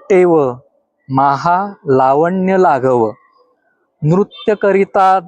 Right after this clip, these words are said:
सकळ देव तटस्थ होती. सर्व काळ मदोन्मत, सदा आनंदे डुल्लत, हरुषे निर्भर उद्दित, सुप्रसन्न वदनू."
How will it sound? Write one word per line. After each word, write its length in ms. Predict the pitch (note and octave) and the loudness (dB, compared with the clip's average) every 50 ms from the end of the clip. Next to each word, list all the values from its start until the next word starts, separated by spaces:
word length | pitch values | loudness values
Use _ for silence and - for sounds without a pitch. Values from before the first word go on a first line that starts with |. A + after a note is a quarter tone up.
| _ - | _ -12
सकळ 460 | - - F3+ E3 E3+ - G#3+ A3 G#3+ | -8 -6 -6 -6 -4 -2 0 0 0
देव 420 | G3+ F3+ E3+ D#3+ D3+ C#3 C3 A#2+ A2 - - - - - - - - | 2 2 2 2 2 2 0 -2 -4 -8 -14 -18 -18 -20 -14 -6 -6
तटस्थ 480 | E3 D3+ D3+ G3+ G3 - - - - | -6 -2 -2 -4 -4 -4 -6 -6 -2
होती. 300 | E3 C3 A#2 D3+ - - D3 - - _ - - - - - - - - - - - _ - - - D3 - - - - _ - | -2 -2 -2 -4 -8 -16 -18 -18 -20 _ -20 -18 -18 -16 -18 -18 -20 -20 -20 -20 -20 _ -16 -16 -14 -14 -16 -18 -20 -18 _ -6
सर्व 520 | - - - F#3 F3 F3+ F#3+ F#3+ G3 G3 | -4 -2 -2 0 0 0 0 0 0 -2
काळ 340 | F#3 - F#3+ F3+ F3 F3 F#3 | -2 -2 0 0 2 2 0
मदोन्मत, 840 | F#3 F#3+ F3+ D#3+ D3+ D3+ D#3 F3 F#3 F#3 F#3 F#3 E3+ D#3 C#3+ - C#3+ B2 A2+ A2+ B2 _ _ _ _ _ _ | 0 -2 -2 -2 -2 -2 0 0 0 0 0 -2 -2 -2 -2 -2 -2 -2 -2 -4 -8 _ _ _ _ _ _
सदा 600 | - - - - F#3 E3+ E3+ F3+ F#3 G3 G3 G3 - - - | -14 -12 -6 -2 -2 -2 0 0 0 0 0 -2 -4 -6 -2
आनंदे 680 | E3 D#3+ D#3+ E3 F#3 G3+ G#3 G#3+ G3+ F#3+ G3 G3 G3 F#3+ | 0 0 0 0 0 0 0 0 0 2 2 2 2 0
डुल्लत, 560 | E3 D3 D#3+ E3+ F3 F#3 F#3+ F#3+ F3+ - - D3 A#2+ A2 A2 - _ _ _ _ _ _ _ _ _ _ _ - _ - | 0 0 0 2 4 4 2 2 0 0 0 0 0 -2 -4 -8 _ _ _ _ _ _ _ _ _ _ _ -20 _ -8
हरुषे 580 | - D3+ E3 A3+ A3 F#3 - - G3+ G3+ G3 | -4 -2 0 -2 -2 -2 -2 0 0 2 2
निर्भर 640 | F#3+ F#3 F3 E3+ D#3+ E3 D#3 D#3 F3+ F#3 F3+ F#3 F#3+ F#3 - _ _ - | 0 0 0 0 2 2 2 0 0 0 0 0 -2 -4 -8 _ _ -4
उद्दित, 460 | D3+ D3+ D#3 D#3 E3 G#3 F#3+ - D#3+ B2+ A2+ G#2 - _ _ _ _ _ | -4 -4 -4 -2 -2 -2 0 0 -2 -2 -2 -4 -8 _ _ _ _ _
सुप्रसन्न 840 | _ - - - A3 A3 G3+ - - G3 F#3 - - G3+ G3+ G3+ G3+ | _ -14 -6 -2 -2 -2 -2 -2 -4 -4 -4 -4 -2 -2 0 0 0
वदनू." 440 | G3+ F3 D3+ C3+ B2 B2 A#2 G#2 G#2+ | 0 0 0 0 0 -2 -2 -4 -6